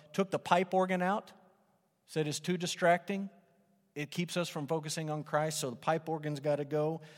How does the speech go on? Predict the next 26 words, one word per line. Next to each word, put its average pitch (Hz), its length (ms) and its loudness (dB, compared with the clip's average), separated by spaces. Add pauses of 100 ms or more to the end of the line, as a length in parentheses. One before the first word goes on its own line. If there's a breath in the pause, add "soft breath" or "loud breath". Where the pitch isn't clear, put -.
(140 loud breath)
Took 156 220 -2
down 151 200 4
the 135 60 0
altars, 175 600 2
took 170 200 -2
down 151 200 2
the 139 40 -2
pictures 147 440 -4
of 120 60 -6
the 117 80 -4
saints, 170 520 0
burned 151 380 4
them 156 120 2
outside 147 440 0
the 131 80 -4
church. 175 480 -2 (280 loud breath)
I - 40 -10
mean, 156 100 0
he 175 80 2
just 180 220 0 (240)
gutted 190 380 8
them. 85 180 -8 (1500 soft breath)
And 147 140 -2
there's 165 140 0
a 156 40 2
Catholic 196 640 4